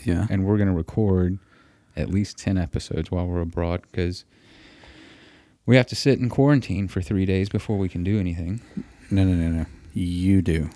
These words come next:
Speaker 2: Yes. <laughs> Correct. I have to sit in quarantine for three days before we do anything. Um, but
Speaker 1: I plan to go out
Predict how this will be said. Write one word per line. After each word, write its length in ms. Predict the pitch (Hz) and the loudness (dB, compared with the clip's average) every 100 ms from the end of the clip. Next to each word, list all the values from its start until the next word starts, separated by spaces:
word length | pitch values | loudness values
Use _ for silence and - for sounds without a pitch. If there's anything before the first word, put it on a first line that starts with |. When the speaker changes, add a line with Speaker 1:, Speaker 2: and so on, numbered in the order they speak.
| - | -4
Speaker 2:
Yes. 300 | 85 - - - - - - | -4 -4 -10 -6 -6 -8 -14
<laughs> 400 | - - - - | -18 -20 -20 -20
Correct. 420 | - - - - - - | -10 -8 -8 -10 -16 -8
I 200 | 95 98 | -2 -2
have 180 | 98 - | -2 -4
to 80 | - | -6
sit 220 | - 69 | -4 -4
in 80 | 90 | -4
quarantine 440 | - - - - | -4 -6 -6 -8
for 120 | - 107 | -10 -12
three 180 | - | -10
days 220 | - - - _ - - _ - | -10 -10 -12 _ -20 -20 _ -14
before 240 | 80 85 | -6 -2
we 120 | 82 | 0
do 160 | 78 80 | 0 0
anything. 340 | - 90 - - - - - - _ - | 0 -2 -6 -8 -16 -20 -20 -20 _ -6
Um, 480 | 87 90 92 - - - _ - _ - | -2 -2 -4 -8 -12 -20 _ -20 _ -10
but 560 | 95 110 90 98 107 - _ _ - - - | 2 4 6 2 -4 -14 _ _ -20 -16 -2
Speaker 1:
I 160 | 95 | 0
plan 340 | 95 101 90 90 | 0 0 0 0
to 80 | 90 | 2
go 100 | 85 | 0
out 220 | 92 | 0